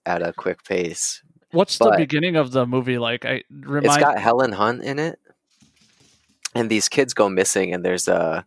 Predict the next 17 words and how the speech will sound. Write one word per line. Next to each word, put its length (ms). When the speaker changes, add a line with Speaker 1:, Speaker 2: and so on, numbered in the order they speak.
Speaker 1:
they 100
find 360
a 60
green 360
pocket 380
knife 460
by 300
the 80
bodies, 680
and 220
the 80
last 340
one 160
was 400
a 60
while 300
ago. 420